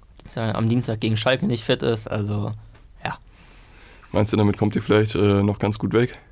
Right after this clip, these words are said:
Speaker 1: <laughs> Schauen wir mal. Das, <laughs> äh,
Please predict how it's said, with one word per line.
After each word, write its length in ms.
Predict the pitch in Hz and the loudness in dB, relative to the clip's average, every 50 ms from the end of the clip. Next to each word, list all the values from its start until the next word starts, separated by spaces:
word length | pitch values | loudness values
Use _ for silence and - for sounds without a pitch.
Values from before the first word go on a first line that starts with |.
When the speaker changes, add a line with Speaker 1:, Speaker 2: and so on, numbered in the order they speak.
| - | -16
Speaker 1:
<laughs> 1040 | - - - - - - - - - - - - - - - - - - - - - | -12 -10 -8 -8 -8 -8 -10 -12 -16 -20 -20 -20 -20 -20 -20 -20 -20 -20 -20 -20 -20
Schauen 280 | - - - 120 - 123 | -6 -2 -2 0 2 4
wir 140 | 113 110 107 | 4 4 4
mal. 300 | 104 104 104 104 104 - - - - - - - - - - - | 4 4 2 2 0 -2 -8 -16 -16 -18 -18 -20 -18 -20 -18 -12
Das, 340 | - - - - 107 - - - | -8 -6 -4 -2 -2 -4 -6 -10
<laughs> 80 | - - | -8 0
äh, 300 | 127 117 113 113 110 110 | 2 4 6 6 6 6